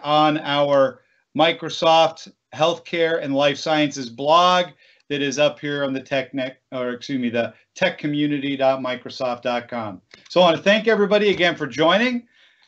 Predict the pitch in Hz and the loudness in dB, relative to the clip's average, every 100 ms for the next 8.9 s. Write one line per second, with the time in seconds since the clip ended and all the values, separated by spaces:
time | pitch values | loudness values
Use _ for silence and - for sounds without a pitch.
0 | _ _ _ 123 151 175 170 147 160 185 | _ _ _ 2 2 2 -2 -2 2 4
1 | 220 190 208 233 233 185 151 147 156 139 | 2 0 0 0 0 -2 -6 -2 -4 -4
2 | - 180 170 180 156 - 165 160 - 156 | -6 -4 -2 -4 -4 -4 -4 -6 -10 0
3 | 143 139 123 156 160 151 - 139 135 165 | 2 2 4 4 4 0 -14 -8 -2 0
4 | 185 196 - - - 143 - 170 175 175 | 2 0 -2 -8 -4 -6 -6 -8 -4 -2
5 | 175 135 185 196 - 220 208 - _ _ | -4 -6 -4 -4 -2 -4 -4 -8 _ _
6 | _ - 135 143 156 165 165 165 170 151 | _ -10 -4 4 4 4 2 0 0 0
7 | 147 127 120 _ _ - 170 165 180 196 | -4 -8 -12 _ _ -6 -6 0 2 2
8 | 196 139 139 135 160 165 156 185 165 | 0 -4 -2 -2 0 0 0 -4 -6